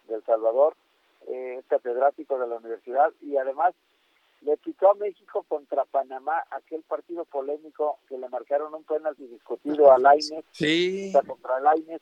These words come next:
Speaker 1: que luego lo cobró Raúl Jiménez el penalti muy bien como siempre, y México ganó, y obviamente Panamá no fue al Mundial, y sí fue México, entonces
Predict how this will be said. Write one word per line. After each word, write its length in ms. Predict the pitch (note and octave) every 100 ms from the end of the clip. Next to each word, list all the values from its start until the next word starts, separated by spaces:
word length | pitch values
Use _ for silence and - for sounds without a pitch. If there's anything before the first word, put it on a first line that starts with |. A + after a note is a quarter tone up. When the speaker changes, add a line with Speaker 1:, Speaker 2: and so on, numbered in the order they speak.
| -
Speaker 1:
que 80 | B2+
luego 220 | D3+ D#3+
lo 100 | D3+
cobró 340 | C#3+ B2 D3
Raúl 240 | C#3+ D3 C#3
Jiménez 360 | C#3 C#3 C#3
el 100 | B2
penalti 380 | - C3+ C3+ C3
muy 180 | A#2+ C3+
bien 160 | C3+
como 220 | B2+ A#2 A#2+
siempre, 420 | C#3+ C3+ D3 E3+ _ _ _ -
y 80 | B2
México 440 | D#3 - - D3+
ganó, 420 | C#3+ C#3+ D#3+ F#3+ - _ _ _
y 120 | C#3+
obviamente 480 | D#3+ F3+ E3+ F3 F#3
Panamá 380 | D3 C3+ C3 D#3
no 80 | E3+
fue 140 | E3+
al 60 | D#3+
Mundial, 460 | E3 D3+ D#3+ E3+ - -
y 60 |
sí 140 | - C3
fue 140 | C3
México, 440 | C#3+ F3+ - - B2+
entonces 420 | A#2 D#3 E3+